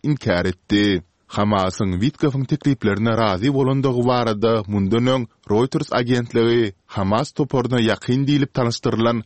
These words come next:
atlandyrylmadyk bir Palestin resmisine salgylanyp habar beripdi. Witkoffyň sözlerine görä, Hamasyň ok atyslyklary betetmek boýunça Hamala razy bolandygy aýdylýan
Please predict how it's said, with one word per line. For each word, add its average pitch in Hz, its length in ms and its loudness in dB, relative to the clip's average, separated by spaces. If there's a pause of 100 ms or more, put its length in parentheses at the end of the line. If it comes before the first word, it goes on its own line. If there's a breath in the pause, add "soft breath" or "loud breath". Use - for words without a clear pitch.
(140)
atlandyrylmadyk 127 1000 0
bir 156 80 -2
Palestin 135 540 -2
resmisine 120 500 -2
salgylanyp 120 600 -2
habar 117 340 -2
beripdi. 95 680 0 (340)
Witkoffyň 135 560 -2
sözlerine 120 580 0
görä, 104 380 0 (120)
Hamasyň 104 640 -2
ok - 180 -4
atyslyklary 135 640 -2
betetmek 151 440 -2
boýunça 120 540 0 (140)
Hamala 98 680 0
razy 98 360 0
bolandygy 147 460 0 (100)
aýdylýan 120 400 0